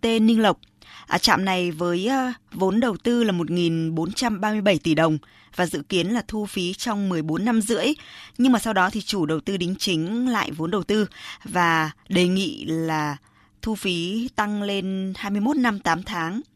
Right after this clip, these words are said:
Thế nhưng theo kết quả thống kê thủ công của người dân Ninh Lộc thì mỗi ngày trạm B O T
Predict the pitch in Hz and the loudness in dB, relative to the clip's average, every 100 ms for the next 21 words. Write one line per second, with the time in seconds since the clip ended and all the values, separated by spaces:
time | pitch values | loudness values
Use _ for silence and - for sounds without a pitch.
0 | _ _ - - - - 240 285 269 254 | _ _ -20 -20 -6 2 6 6 4 0
1 | 285 262 262 302 - 214 165 143 180 190 | -2 -2 -4 -8 -4 0 0 0 -4 -8
2 | - 226 220 214 - 180 - 214 208 156 | -4 -2 -2 -4 -4 -6 2 2 2 -2
3 | 151 151 196 202 208 202 170 - - - | -2 0 0 2 2 2 0 -4 -20 -20
4 | - 185 175 185 262 269 196 160 220 170 | -8 -4 -2 -2 0 0 0 -2 0 0
5 | - 202 202 | 0 -2 -2